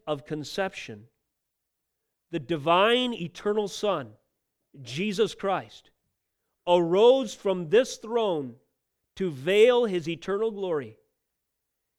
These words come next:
taking on the form, if you will, of a zygote, a single cell, developing in the womb of the Virgin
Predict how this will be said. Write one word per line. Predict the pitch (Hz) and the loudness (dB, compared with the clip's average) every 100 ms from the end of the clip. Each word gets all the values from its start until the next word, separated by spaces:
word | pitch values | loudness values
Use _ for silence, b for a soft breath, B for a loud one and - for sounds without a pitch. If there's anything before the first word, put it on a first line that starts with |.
| _ - | _ -2
taking | 185 240 269 269 | 2 2 0 -2
on | 240 247 | 0 0
the | 247 | 0
form, | - 254 226 180 165 | -2 0 2 2 -2
if | 165 | -6
you | 196 | -8
will, | 180 208 170 143 127 _ _ _ _ _ | -2 2 2 0 -8 _ _ _ _ _
of | 156 147 | -10 -6
a | 135 | -8
zygote, | 117 135 151 127 113 104 - _ _ _ _ _ _ _ _ _ _ _ _ _ | -8 -8 -8 -10 -16 -20 -20 _ _ _ _ _ _ _ _ _ _ _ _ _
a | 160 | -4
single | 156 - - 240 240 240 247 220 | -4 -6 -4 -2 0 2 2 0
cell, | - - - 165 156 123 120 _ _ _ _ _ _ _ _ _ _ _ _ _ _ _ _ - | -12 -10 -4 -4 -4 -10 -18 _ _ _ _ _ _ _ _ _ _ _ _ _ _ _ _ -4
developing | 151 185 165 214 247 - 262 247 | 0 2 4 6 6 2 -2 0
in | 196 190 | 0 0
the | 170 | 0
womb | 165 247 226 180 156 147 _ _ _ | 2 2 4 2 0 -8 _ _ _
of | 185 170 | -2 0
the | 175 | -2
Virgin | 147 143 226 226 156 151 147 | -2 4 6 6 2 -4 -4